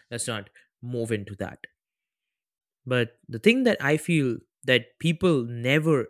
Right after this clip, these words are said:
ever see most of the time, and it's usually people who are running from their past at that moment, is that there is so much of lessons that you can learn from your past. There are so many things that you can learn from your past. Even things that you can learn from your childhood. Hey,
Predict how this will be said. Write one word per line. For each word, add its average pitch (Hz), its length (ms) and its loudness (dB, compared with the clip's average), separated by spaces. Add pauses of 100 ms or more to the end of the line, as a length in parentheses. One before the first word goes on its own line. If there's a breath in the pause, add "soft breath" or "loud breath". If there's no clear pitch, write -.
(140)
ever 151 380 0
see 165 400 0
most 156 440 -2
of 165 60 -4
the 139 80 0
time, 165 420 -4
and 123 120 -6
it's - 180 -10
usually 170 300 0
people 143 300 -4
who 127 140 -2
are 131 80 -2
running 127 280 -2
from 113 160 -6
their 101 100 -6
past 101 320 -8
at 98 80 -12
that 101 160 -10
moment, 110 380 -8 (920 soft breath)
is 156 160 0
that 185 260 0 (360)
there 165 140 4
is 277 100 4
so - 320 0
much 208 200 -4
of 156 180 0
lessons 123 680 -4 (120)
that 151 80 -2
you 147 80 -4
can 131 260 -4
learn 123 300 -2
from 143 160 -6
your 139 100 -6
past. 110 380 -4
There 135 100 -2
are 135 40 -4
so - 200 -2
many 160 160 0
things 135 240 -6
that 131 120 0
you 123 60 -6
can 123 140 -6
learn 110 200 -2
from 117 120 -8
your 123 120 -6
past. 107 420 -4 (960)
Even 233 300 6
things 233 180 4
that 214 140 4
you 202 40 0
can 185 160 2
learn 175 160 2
from 180 120 -4
your 160 100 -4
childhood. 156 460 -2 (260)
Hey, 165 240 -2